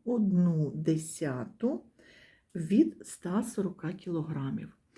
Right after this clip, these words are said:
Щоб знайти дріб від числа, достатньо число помножити на цей дріб. Сто сорок помножимо на одну десяту.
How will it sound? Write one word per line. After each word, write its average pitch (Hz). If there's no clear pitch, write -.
Щоб 220
знайти 214
дріб 160
від 139
числа, 302
достатньо 175
число 262
помножити 180
на 147
цей 190
дріб. 139
Сто -
сорок 180
помножимо 160
на 214
одну 262
десяту. 156